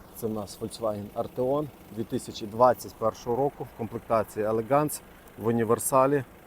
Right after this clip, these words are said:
на двохлітровому дизелі на сто сорок сім кіловат. Fomotion повний привід. Коробочка в нас автоматична. Д С Г Д Q триста вісімдесят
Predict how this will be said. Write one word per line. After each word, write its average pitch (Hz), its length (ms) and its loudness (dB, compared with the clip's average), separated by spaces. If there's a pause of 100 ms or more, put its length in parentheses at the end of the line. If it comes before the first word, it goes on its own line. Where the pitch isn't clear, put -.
(360)
на 113 80 2
двохлітровому 113 760 2
дизелі 131 400 4
на 110 120 0
сто - 160 -10
сорок 113 280 0
сім 107 300 -2
кіловат. 123 500 6 (1040)
Fomotion 120 520 6 (100)
повний 107 380 4 (100)
привід. 147 380 4 (2250)
Коробочка 113 560 4
в 107 80 0
нас 95 260 -4
автоматична. 113 840 0 (640)
Д 117 280 4
С 104 80 -2
Г 107 280 2
Д 117 60 0
Q 113 240 -4
триста 110 340 -4
вісімдесят 107 520 -6